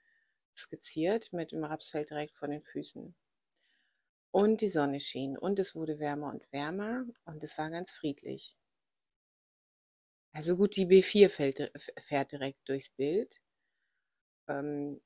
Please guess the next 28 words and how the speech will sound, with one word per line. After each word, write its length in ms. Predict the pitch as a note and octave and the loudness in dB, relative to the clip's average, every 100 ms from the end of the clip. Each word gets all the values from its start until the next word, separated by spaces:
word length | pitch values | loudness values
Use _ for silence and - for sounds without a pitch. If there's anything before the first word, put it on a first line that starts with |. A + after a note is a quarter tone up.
| _ _ _ _ | _ _ _ _
beziehungsweise 640 | D#3+ - D#3+ E3 E3+ E3 D#3 | -2 2 0 2 0 0 -4
die 120 | D#3 | -6
B 140 | E3 | -8
vier 240 | - F#3 F#3 | -2 2 2
fährt 280 | - D3+ | 0 -6
nicht, 280 | D3+ G#3+ - | -2 -2 -2
aber 220 | - E3 | -4 -6
die 320 | D#3 D3 - - | -8 -8 -8 -6
Autos 400 | D3 D#3 F3 - | -6 -4 -6 -6
darauf, 540 | D#3+ C#3+ E3 E3+ - - | -8 -6 -6 -8 -14 -10
ähm, 380 | E3 D#3+ D#3 D#3+ | -8 -8 -12 -12
fahren 640 | - D3+ D#3+ E3 D#3+ - _ - | -12 -8 -6 -6 -6 -10 _ -14
durchs 320 | E3+ E3 - | -6 -6 -6
Bild. 560 | - E3 E3 E3 - - _ _ _ - | -2 0 0 -2 -10 -14 _ _ _ -16
Ähm, 320 | - D3+ D3+ _ _ - | -14 -14 -18 _ _ -6
aber 520 | D3 D#3 C#3+ C#3 C3+ F#2+ - _ _ _ _ _ - | -2 2 4 4 0 -8 -14 _ _ _ _ _ 0
irgendwie 800 | F#3+ A#3+ C4 - G#3+ G#3 G#3 G3 | 4 4 2 0 0 4 4 4
ist 320 | E3 F#3+ - | 2 -2 -2
der 120 | E3+ | 0
Lärm 540 | E3 E3 F3 F3+ F3+ F3+ - _ - - | 0 0 0 -2 -4 -8 -20 _ -20 -8
bei 120 | E3+ | -4
der 220 | E3 D#3+ | -2 -2
Entfernung, 480 | D#3+ - - D#3+ F3 | -2 -6 -6 -6 -6
was 240 | D3+ D3 - | -12 -14 -12
würde 120 | D#3+ | -12
es 120 | - | -12
gewesen 400 | D3 D3 D#3 F#3+ | -10 -8 -8 -8
sein? 380 | G3 G#3 G#3+ | -8 -8 -8